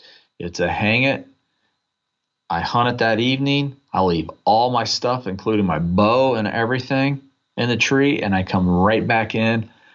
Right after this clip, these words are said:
hunt it again the next morning, and either I'm in the spot and I stay put based on if the wind's still good for me, and if it's not, I just tear it back down and scout some more and just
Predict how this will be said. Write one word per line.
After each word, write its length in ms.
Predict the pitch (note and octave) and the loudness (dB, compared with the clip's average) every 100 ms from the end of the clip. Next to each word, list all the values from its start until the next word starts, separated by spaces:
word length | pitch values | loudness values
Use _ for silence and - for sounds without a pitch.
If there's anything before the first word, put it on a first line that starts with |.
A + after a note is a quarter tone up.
| _ | _
hunt 240 | - G#2+ G2+ | -2 2 4
it 140 | G2 | 4
again 240 | G2 G2+ G2 | 4 4 4
the 80 | |
next 300 | G2 F#2 - | 4 2 0
morning, 440 | G#2+ A#2+ B2+ B2 - | 2 4 4 0 -2
and 160 | F#2 F#2+ | 0 2
either 240 | F#2+ F#2+ | 4 4
I'm 180 | F#2 F#2 | 4 4
in 80 | F2+ | 2
the 80 | |
spot 640 | - - G#2+ A2 B2 - - _ _ _ | 0 0 2 2 2 -2 -14 _ _ _
and 140 | - F2+ | -6 -4
I 80 | F#2 | -4
stay 320 | - G#2 G2 | -2 0 0
put 500 | G2 B2 C#3 - - _ _ _ _ - | 0 0 0 -2 -10 _ _ _ _ -6
based 280 | G2+ G2 - | -4 -2 0
on 320 | G2+ G2+ F#2 F#2 | 0 2 0 -4
if 100 | - | -4
the 80 | |
wind's 280 | F#2+ G#2+ A2+ | 0 2 0
still 220 | - A#2+ | 2 0
good 280 | G#2+ A2+ A#2+ | 2 2 0
for 160 | - B2 | -2 0
me, 380 | B2 B2+ C3 - _ _ _ _ G2+ | 2 0 -2 -8 _ _ _ _ -2
and 100 | F#2+ | -2
if 140 | F#2+ | 2
it's 220 | G2 - | 0 4
not, 460 | G2+ G#2 A#2+ - - | 4 6 4 0 -4
I 120 | G2 | -6
just 340 | F2+ F2+ - - | -2 -2 -4 -4
tear 260 | G#2 F#2 | -2 0
it 80 | C2+ | 0
back 260 | F#2+ F#2 - | 0 -2 -2
down 500 | G2 G#2 B2 C3 - - | 0 2 2 -2 -6 -10
and 120 | F2+ | -4
scout 380 | - F#2+ F2+ - | -2 0 0 -2
some 140 | F2+ | -2
more 440 | F#2 G2 A2 A2+ - | 0 4 4 2 0
and 120 | F2+ | -4
just 400 | F#2 F#2+ - - | -2 -2 -2 -8